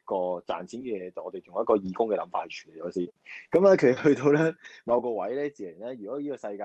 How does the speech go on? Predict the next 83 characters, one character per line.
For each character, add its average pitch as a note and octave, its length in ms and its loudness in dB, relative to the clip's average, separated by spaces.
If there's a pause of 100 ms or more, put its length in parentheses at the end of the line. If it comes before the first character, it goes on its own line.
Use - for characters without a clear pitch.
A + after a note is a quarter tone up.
咧 A#2 120 -6
想 G#2+ 200 -14
佢 G#2 140 -12
咧 G#2+ 120 -8
繼 - 80 -12
續 F2+ 60 -14
十 F2+ 160 -16 (100)
升 A#2+ 160 -10
嘅 G2 100 -12
時 - 80 -16
候 E2 60 -14
咧， G2 100 -8
佢 G2 160 -10
自 - 140 -20
然 E2 160 -20
咧 G#2+ 140 -4
會 F#2+ 100 -6
十 - 80 -6 (100)
升 G2 200 -6
㗎 F2 80 -16
啦。 F2 120 -14
想 C#3+ 140 0
佢 D#3 100 6
發 A#2 140 4
達 G2 160 0
嘅 F2+ 160 -8
時 - 80 -16
候， E2 100 -18
佢 G#2 80 -8
自 G2+ 60 -16
然 F2+ 80 -14
會 G2 60 -18
發 F#2 140 -2
達 F2 120 -8 (240)
嘅。 G2+ 80 -16
咁， A3 180 -12 (360)
咁 F#3+ 240 -2
如 B2 80 2
果 F3+ 40 2
你 F#3 120 2
開 F#3 180 -4
始 D#3 80 -10
有 D3 80 -8
一 D3 40 -10
個 C#3+ 100 -8
賺 - 200 -12
錢 C#3+ 120 -12
嘅 - 40 -18
角 A#2 80 -14
度 G#2 120 -14
咧， B2 100 -10
其 - 80 -16
實 - 100 -16
咧 A#2+ 120 -8
就 - 100 -12
冇 F3+ 180 -18
資 B3+ 140 -16
源 - 140 -10
嘅。 - 320 -20
如 B2 160 -6
果 F#3+ 100 0
我 C#3+ 80 -2
而 G#2 60 -8
家 C#3 160 -4
譬 C3+ 80 -10
如 F2+ 60 -10
好 A2 60 -12
似 A2 140 -14
我 F#2 140 -12
做 F#2+ 160 -14
好 G#2 80 -10
音 B2 80 -8
樂 G2 200 -16
啦， F#2+ 140 -12
我 F2+ 140 -12
做 G#2+ 100 -10
一 B2 60 -8
個 A#2+ 80 -18
非 B2+ 100 -10
牟 G#2+ 140 -12
利 - 160 -18
組 - 20 -
織 G#2+ 120 -6